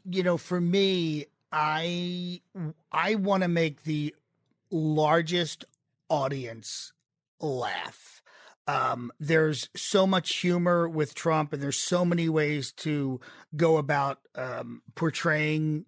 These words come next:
him that, you know, my whole thing is when I go into a room, I don't want to alienate <laughs> half the audience,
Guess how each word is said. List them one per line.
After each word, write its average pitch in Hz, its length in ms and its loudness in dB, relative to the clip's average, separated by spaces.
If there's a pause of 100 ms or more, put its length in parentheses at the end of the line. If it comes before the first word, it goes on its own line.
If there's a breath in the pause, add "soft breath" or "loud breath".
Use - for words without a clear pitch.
him 156 560 0 (480 loud breath)
that, 139 480 -4 (400)
you 175 160 -4
know, 135 180 -10
my 165 300 2
whole 190 200 4
thing 151 280 -4
is 139 200 -6
when 139 120 -8
I 147 120 -2
go 165 260 2
into 147 200 -2
a 139 100 -4
room, 151 520 0 (220)
I 147 120 0
don't 185 240 0
want 156 400 0
to - 200 -8
alienate 120 680 -6
<laughs> - 100 -12
half 180 260 0
the 175 200 -2
audience, 131 760 -4